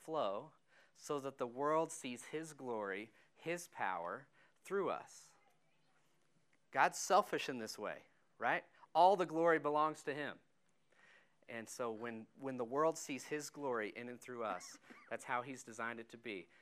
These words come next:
for them to see the difference that he makes in our lives, uh, so that they understand their need for that same difference. We don't live by the standards and the general character of the world around us.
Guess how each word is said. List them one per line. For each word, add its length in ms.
for 160
them 200
to 100
see 340
the 160
difference 380
that 120
he 80
makes 280
in 40
our 180
lives, 480
uh, 60
so 220
that 220
they 260
understand 560
their 180
need 300
for 160
that 200
same 440
difference. 600
We 100
don't 180
live 180
by 140
the 80
standards 600
and 120
the 40
general 360
character 460
of 180
the 80
world 240
around 360
us. 340